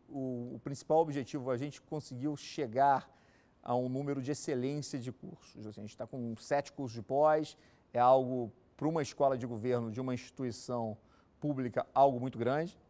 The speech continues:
Não, não sei se outro, outra escola de governo no estado tem esse número cu-, de cursos. Acho que o futuro a gente v-, precisa aprimorar e melhorar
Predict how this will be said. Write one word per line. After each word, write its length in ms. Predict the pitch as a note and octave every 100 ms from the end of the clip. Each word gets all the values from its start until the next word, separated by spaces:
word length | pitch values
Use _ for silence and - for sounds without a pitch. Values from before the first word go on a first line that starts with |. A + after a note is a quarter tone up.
| _
Não, 280 | - B2+ B2
não 160 | B2+ B2+
sei 240 | - A#2
se 160 | A#2 D#3+
outro, 680 | E3 G#3 A3 G3+ - B2 A2+ _ _ _ _
outra 300 | - D#3 F3
escola 300 | D#3 - C#3+
de 80 | B2+
governo 340 | B2+ A#2+ B2+ B2+
no 100 | C3+
estado 600 | - - D#3 E3 C#3+ A#2+
tem 240 | D#3 D3+
esse 280 | F#3+ F3+ D3+
número 360 | C3+ C3+ B2
cu-, 180 | A#2 - C3+ A#2
de 100 | -
cursos. 600 | - C#3+ D3+ - F3+ - _ _ _ -
Acho 420 | F3+ G3 - -
que 120 | -
o 40 | G3
futuro 480 | - D3+ - E3+ F3
a 60 |
gente 240 | D3+ D#3 D3+
v-, 220 | B2+ - _ -
precisa 600 | D3 - - F3+ D#3+ E3+
aprimorar 760 | - E3+ E3+ C#3 B2 C#3 D3 - - D3 _
e 80 | C3+
melhorar 880 | C3 D#3 F#3 F3+ C#3 C3+ D#3 D#3+ -